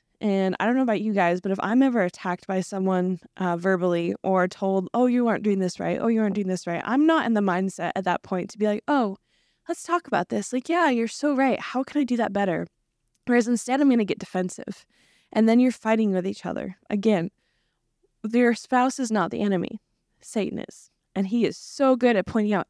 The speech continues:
everything that that person does wrong. And he hears your thoughts and he knows, "Oh, this is, this is good. Let's build on this. Let's get upset with this." And the only thing, because we are so human,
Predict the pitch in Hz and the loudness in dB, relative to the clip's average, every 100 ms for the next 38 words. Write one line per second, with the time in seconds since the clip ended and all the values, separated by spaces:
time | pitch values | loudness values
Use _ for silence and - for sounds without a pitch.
0 | - 254 233 233 220 202 190 - 196 196 | -2 0 0 0 0 2 0 -2 -6 -4
1 | 190 180 160 - - _ _ _ - 185 | -4 -4 -8 -8 -14 _ _ _ -6 -2
2 | 175 180 - 208 185 - 240 254 262 240 | -2 -4 -6 -8 -8 -2 0 2 0 2
3 | 226 226 - 220 175 196 202 220 220 220 | 2 0 -2 -6 -2 0 2 4 4 2
4 | - 240 233 208 226 - 220 185 - 226 | 2 2 2 4 2 0 -6 -8 -4 -4
5 | 208 180 - 180 170 196 - 214 208 202 | -4 -6 -2 0 2 0 0 0 2 2
6 | 196 156 - 202 - 208 202 - 175 185 | 2 -2 -6 -12 -4 -2 -2 -6 -6 -6
7 | - - - - _ _ - 214 - 220 | -6 -8 -10 -20 _ _ -8 -8 -4 2
8 | 226 262 285 - 208 185 190 202 208 196 | 4 4 2 0 2 2 0 -2 -4 -4
9 | 190 175 - 220 - 208 180 190 | -4 -4 -4 -4 -2 -4 -4 -6